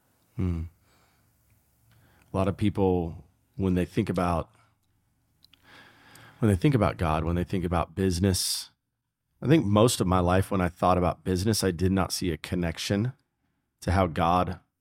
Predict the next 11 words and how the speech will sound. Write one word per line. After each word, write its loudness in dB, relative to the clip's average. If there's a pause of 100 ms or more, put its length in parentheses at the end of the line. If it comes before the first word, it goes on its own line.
(260)
would -2
show 4
up 6
or 2
why 4
God 2
would 0
be 0
necessary -4
in -2
business. -4